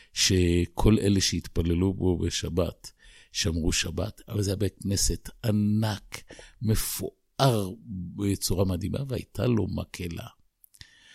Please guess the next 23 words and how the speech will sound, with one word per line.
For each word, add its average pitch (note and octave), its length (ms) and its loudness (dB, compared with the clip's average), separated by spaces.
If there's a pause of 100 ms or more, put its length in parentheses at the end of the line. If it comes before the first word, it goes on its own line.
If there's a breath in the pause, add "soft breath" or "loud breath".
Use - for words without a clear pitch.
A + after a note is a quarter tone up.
(380 loud breath)
והילד C3 840 6
הזה G2+ 500 6 (340)
נדבק F2+ 1080 0
שמה, G2+ 400 2 (300)
החזן F#2+ 1040 0
שמה E2+ 280 0 (220)
שומע F2 360 2
אותו, G2 360 -2 (680 soft breath)
ומציע G#2 420 4
לו D3 140 8
להצטרף A#2 720 4
למקהלה, F#2 760 0 (180)
והבחור F#2+ 1300 0
עושה A2+ 300 2
בהסכמת G#2 600 -2
הוריו G#2+ 240 2 (120)
ככל - 300 -4
הנראה, G2+ 340 -4 (640 soft breath)
צד B2+ 320 8
נועז G2+ 420 6
ומצטרף F#2 580 2
שם F#2 260 4
למקהלה. F2 680 -2